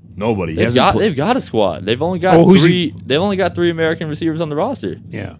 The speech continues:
Speaker 1: And they're all pretty good last time I checked.
Speaker 2: Damn good.
Speaker 3: Yeah.
Speaker 2: So who's he playing for?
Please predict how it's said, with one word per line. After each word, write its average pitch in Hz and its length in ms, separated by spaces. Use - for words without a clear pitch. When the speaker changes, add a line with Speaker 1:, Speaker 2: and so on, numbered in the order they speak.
Speaker 1:
And 95 100
they're 107 100
all 147 120
pretty 175 200
good 185 200
last 156 220
time 160 100
I 139 60
checked. 160 380
Speaker 2:
Damn 208 300
good. 120 340
Speaker 3:
Yeah. 139 200
Speaker 2:
So 139 120
who's 220 160
he 240 80
playing 311 280
for? 127 320